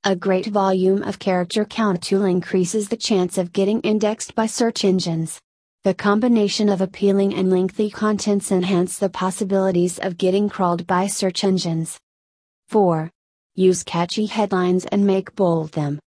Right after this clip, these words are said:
They also drag good traffic to your target page. Search internet to find out trendy topics for your website. Five. Use long tail keywords and sentences.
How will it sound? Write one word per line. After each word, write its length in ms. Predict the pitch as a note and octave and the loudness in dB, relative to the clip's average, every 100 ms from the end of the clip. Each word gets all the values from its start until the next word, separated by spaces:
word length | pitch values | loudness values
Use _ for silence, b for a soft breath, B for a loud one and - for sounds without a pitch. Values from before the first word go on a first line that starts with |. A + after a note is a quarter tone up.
| _ _ - | _ _ -4
They 140 | F#3+ | -2
also 360 | G#3 G3 G3+ A3+ | 0 0 0 0
drag 340 | G#3+ F#3+ G3+ | 2 0 0
good 260 | A3 G#3 F3 | 0 0 -2
traffic 400 | - E3 F#3+ G3+ | -2 -2 -2 -4
to 160 | - G3+ | -2 0
your 160 | F#3+ | 0
target 400 | F#3 E3+ E3+ - | 0 -2 -2 -4
page. 480 | - F#3 D#3 D3+ - - _ _ _ - | -2 -2 0 -4 -10 -14 _ _ _ -10
Search 380 | - F3+ E3+ - | -2 -2 -2 -2
internet 460 | F#3+ A3 G#3+ G#3 | -2 0 0 -2
to 120 | - A#3 | -4 -4
find 360 | - F3+ F#3 | 0 0 0
out 160 | F3+ D#3+ | -2 -4
trendy 480 | - G3 F#3 G#3 A3 | 0 2 2 0 0
topics 460 | A3 G3 F#3+ - | -2 0 -2 -2
for 100 | - | -2
your 180 | G3 G#3+ | 0 0
website. 600 | G3+ F3 - E3 D#3 D#3+ - _ _ _ _ _ _ _ | 0 -2 -2 -2 -2 -6 -14 _ _ _ _ _ _ _
Five. 540 | - G#3+ F3+ E3 D#3 - _ _ _ _ | 0 2 2 0 -2 -8 _ _ _ _
Use 280 | F#3 F#3 F3 | 2 4 4
long 240 | F3 F#3+ | 2 2
tail 320 | F3+ F3+ F#3 | 0 -2 -2
keywords 720 | F#3+ - F#3+ F#3+ F3+ E3+ E3 - | -2 0 2 2 0 0 -2 -2
and 160 | F3+ | -2
sentences. 680 | E3+ F3+ E3+ E3+ E3 D#3 | 0 0 0 0 -2 -4